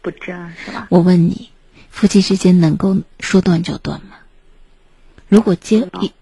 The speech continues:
Speaker 2: 如果，啊，能还是不能？
Speaker 1: 感觉不能。
Speaker 2: 对呀，才两个月啊。
Speaker 1: 对啊。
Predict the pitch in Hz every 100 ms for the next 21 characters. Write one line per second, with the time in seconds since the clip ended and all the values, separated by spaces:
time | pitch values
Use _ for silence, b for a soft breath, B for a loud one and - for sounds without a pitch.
0 | - 190 180 - - 226 - 202 247 185
1 | 190 156 - - _ _ _ _ _ _
2 | - 202 190 185 170 190 254 - - -
3 | - _ _ _ b b b - - 190
4 | 160 - - 190 214 202 - - - _
5 | - - - - _ _ _ _ _ -
6 | 185